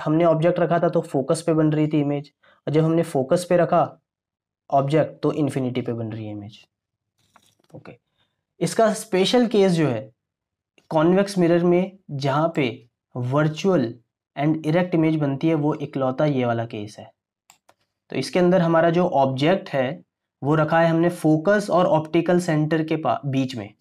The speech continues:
फोकस और ऑप्टिकल सेंटर के बीच में। आप बोलोगे फोकस? हाँ, लेंस के दोनों साइड फोकस रहते हैं,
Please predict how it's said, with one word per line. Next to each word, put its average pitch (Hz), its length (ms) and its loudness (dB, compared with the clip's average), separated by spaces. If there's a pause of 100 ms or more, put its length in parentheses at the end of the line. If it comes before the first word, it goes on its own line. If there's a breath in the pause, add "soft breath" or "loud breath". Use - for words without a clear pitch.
(600)
फोकस 196 760 0
और 156 140 2
ऑप्टिकल 156 500 0
सेंटर 139 360 -4
के 160 120 -2
बीच 123 300 -4
में। 107 80 -10
आप 117 120 -8
बोलोगे 151 240 -4
फोकस? 156 560 -6 (300 loud breath)
हाँ, 139 360 -2 (240)
लेंस 127 400 -2
के 147 380 -2
दोनों 143 320 0
साइड 131 240 -4
फोकस 117 340 -10
रहते 113 220 -10
हैं, - 160 -10